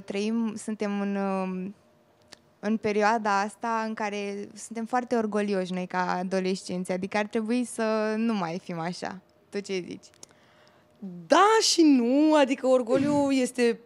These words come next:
Speaker 2: bun și el, știi? Fără orgoliu, nu știu, te ia lumea de fraier un pic,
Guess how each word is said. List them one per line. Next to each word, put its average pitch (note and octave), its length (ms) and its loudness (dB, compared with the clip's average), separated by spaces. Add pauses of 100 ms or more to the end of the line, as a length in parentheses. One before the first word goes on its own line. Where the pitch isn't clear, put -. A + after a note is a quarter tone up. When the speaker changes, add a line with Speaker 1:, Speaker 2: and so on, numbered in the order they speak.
Speaker 2:
bun G#3 240 2
și A#3+ 300 2
el, G3+ 240 8
știi? D4 440 0 (720)
Fără A3 240 4
orgoliu, A3 800 4 (220)
nu G#3 160 -4
știu, F#3 360 -6
te - 80 -2
ia G3 100 6
lumea G#3 200 2
de F#3 80 -2
fraier F3+ 580 6
un C#4+ 100 0
pic, D#4+ 360 0